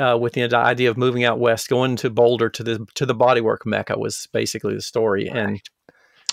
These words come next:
Speaker 1: we had no, we didn't ha-, we had no money. We had very few possessions. Everything we owned was packed into this pickup truck that we drove out there with, and this little trailer behind us. And
Speaker 2: <laughs>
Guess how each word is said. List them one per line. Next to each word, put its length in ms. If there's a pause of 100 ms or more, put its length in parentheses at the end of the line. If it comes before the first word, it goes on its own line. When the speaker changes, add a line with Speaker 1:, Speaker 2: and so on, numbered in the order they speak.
Speaker 1:
we 220
had 240 (400)
no, 540 (200)
we 220
didn't 200
ha-, 180
we 120
had 140
no 120
money. 400
We 160
had 360
very 440
few 200
possessions. 500
Everything 280
we 120
owned 220
was 120
packed 280
into 180
this 200
pickup 360
truck 240
that 100
we 80
drove 260
out 220
there 140
with, 300
and 160
this 200
little 200
trailer 420
behind 400
us. 160
And 140 (180)
Speaker 2:
<laughs> 380